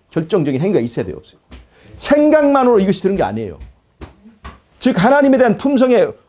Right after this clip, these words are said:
오해가 풀려진 것만으로 내 구원이 되는 것이 아니란 말이에요. 즉, 그것은 중요한 동기가 될 수는 있지만, 중요한 것은 일어나서 아버지께로 일어나 가니라가 있어야 된다는 거예요. 결정적 행위가. 자, 이해가 되셨습니까? 죄는,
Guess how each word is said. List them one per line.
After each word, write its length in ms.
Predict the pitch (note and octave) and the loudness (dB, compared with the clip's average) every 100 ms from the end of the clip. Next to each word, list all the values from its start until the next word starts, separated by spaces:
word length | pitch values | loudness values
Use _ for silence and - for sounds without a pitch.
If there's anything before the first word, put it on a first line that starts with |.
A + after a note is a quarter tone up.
| _ _ | _ _
오해가 580 | A#2 D#3 B3 B3+ A#3 - | -2 0 2 2 2 -2
풀려진 360 | - C#4+ C#4+ C4 | -2 -2 0 0
것만으로 720 | A#3+ G#3+ F#3+ F3+ A3+ B3 - _ - | 2 2 2 2 0 0 -8 _ -4
내 180 | E3 | -2
구원이 280 | - G#3 A3 | 0 0 2
되는 140 | F#3 G#3+ | 0 0
것이 140 | - | -2
아니란 340 | G#2 D3+ F3+ | -4 -2 -2
말이에요. 260 | C3+ G2+ D2+ _ _ _ _ | -2 -6 -12 _ _ _ _
즉, 180 | B3 A#3+ | -8 -6
그것은 360 | G3+ A#3 B3 | -4 -2 -4
중요한 360 | - G#3 B3 D3 | -4 -2 -2 -2
동기가 380 | D3 G3 A3+ G#3 | -4 -4 -4 -4
될 120 | D3+ | -6
수는 160 | - B2 | -8 -14
있지만, 380 | B2+ E3 - - _ _ _ | -10 -10 -10 -16 _ _ _
중요한 300 | - A3+ G#3+ | -4 -2 0
것은 260 | F#3+ A3 - _ _ | 0 -4 -8 _ _
일어나서 800 | E3+ G#3 B3 A#3+ G#3 A3+ A#3 A#3+ _ _ _ _ _ _ _ _ _ _ - - | -6 -2 0 0 -2 -2 -4 -4 _ _ _ _ _ _ _ _ _ _ -16 -2
아버지께로 720 | F3 G#3 D#3+ G3 G#3 B3 - - | 0 2 0 0 0 -2 -8 -12
일어나 400 | E3 E3+ G3 - _ _ - | -6 -4 -6 -8 _ _ -8
가니라가 520 | A3+ C4 C4+ G3 C#3 | -2 0 2 0 -2
있어야 220 | A2+ A#2+ | -8 -14
된다는 240 | G2+ E2 | -14 -18
거예요. 140 | D2 E2+ | -20 -20
결정적 500 | - C3+ - C3 G2 | -18 -16 -12 -12 -12
행위가. 280 | A2 F2 - _ _ _ _ _ _ _ | -16 -18 -20 _ _ _ _ _ _ _
자, 140 | B2+ | -8
이해가 260 | A#2+ D#3 D#3+ | -4 -2 -4
되셨습니까? 580 | D#3 D3+ D#3+ C#3+ F#3 G3 _ _ _ _ | -4 -8 -8 -8 -8 -12 _ _ _ _
죄는, 640 | - E3 A#3+ E3 F#3 F#2+ | -2 2 2 2 -2 -6